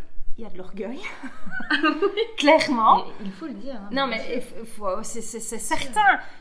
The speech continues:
Speaker 1: Il y a de l'orgueil parce que quand tu, quand tu te tapes, euh, d'affilée, euh, tous tes titres, et cetera, que t'as jamais perdu, et puis là que tu te prends une claque monumentale,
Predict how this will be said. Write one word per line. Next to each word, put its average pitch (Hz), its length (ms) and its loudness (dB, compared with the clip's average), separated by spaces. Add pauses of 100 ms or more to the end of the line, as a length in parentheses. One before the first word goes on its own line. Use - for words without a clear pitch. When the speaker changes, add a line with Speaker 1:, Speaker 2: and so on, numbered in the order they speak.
Speaker 1:
Il 220 40 -4
y - 20 0
a 202 60 -2
de 202 80 -4
l'orgueil 320 440 2
parce 214 180 -8
que 220 100 -12
quand 214 220 -10
tu, 226 360 0
quand 226 160 -2
tu 226 160 -6
te - 100 -10
tapes, 285 400 4
euh, 220 160 -4
d'affilée, 254 640 -2
euh, 214 200 -4
tous 254 120 -2
tes 262 200 -6
titres, - 340 -2
et - 40 4
cetera, - 240 6
que - 60 -10
t'as 180 100 -8
jamais 277 300 0
perdu, 269 340 -2
et - 140 -10
puis 226 120 -12
là 247 120 -6
que - 60 -12
tu 196 80 -12
te - 40 -12
prends 208 140 -8
une 208 120 -8
claque - 300 -6
monumentale, 269 720 2